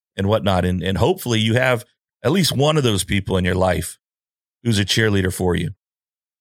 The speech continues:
It's so important. But I knew I had to do more,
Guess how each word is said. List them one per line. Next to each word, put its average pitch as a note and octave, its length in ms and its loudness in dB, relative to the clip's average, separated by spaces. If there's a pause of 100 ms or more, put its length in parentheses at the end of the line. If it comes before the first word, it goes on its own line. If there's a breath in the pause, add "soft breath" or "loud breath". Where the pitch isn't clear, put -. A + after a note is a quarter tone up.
(420)
It's - 120 -2
so B2+ 240 2
important. G#2+ 480 -2 (3000)
But A#2 100 -4
I A#2 120 2
knew A2+ 680 2 (420)
I - 60 -8
had G#2 240 2
to F#2 60 -2
do F2 200 -2
more, E2 260 -8